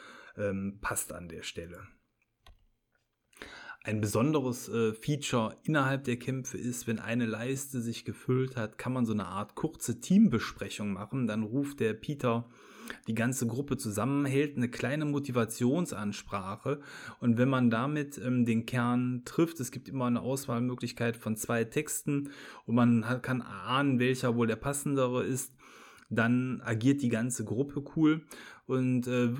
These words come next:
kriegt verbesserte Werte und während des Kampfes spielt Musik und, ähm,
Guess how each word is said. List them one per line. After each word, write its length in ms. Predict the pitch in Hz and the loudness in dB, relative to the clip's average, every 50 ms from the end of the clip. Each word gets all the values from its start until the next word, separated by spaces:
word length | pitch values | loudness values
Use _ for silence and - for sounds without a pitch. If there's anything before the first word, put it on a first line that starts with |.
| - - - _ _ | -6 -10 -16 _ _
kriegt 260 | - - 143 135 - | -6 -4 -4 -4 -2
verbesserte 600 | - 131 117 110 131 127 - 127 117 - 113 98 | 2 2 4 4 4 2 2 0 0 0 0 0
Werte 360 | 107 110 120 127 127 - 123 | 2 2 2 2 0 -4 -6
und 540 | - - - - 156 175 196 226 226 - - - - | -10 -2 8 8 10 12 12 12 10 8 4 -8 -4
während 360 | 123 123 131 143 151 147 143 | 0 2 2 2 2 0 0
des 180 | 143 135 - - | -2 -2 0 0
Kampfes 400 | 135 135 139 139 139 131 127 - | 0 0 0 -2 -4 -4 -6 -6
spielt 500 | - - - - 135 127 127 123 123 113 | -6 -8 -2 2 4 6 6 4 4 2
Musik 560 | 117 120 117 107 113 110 104 98 - - - | 4 4 4 4 4 2 0 0 -2 -8 -6
und, 300 | 104 117 117 113 117 - | -2 0 0 0 -2 -6
ähm, 500 | - 101 117 113 113 110 113 117 117 | -8 -4 0 2 2 2 2 0 -2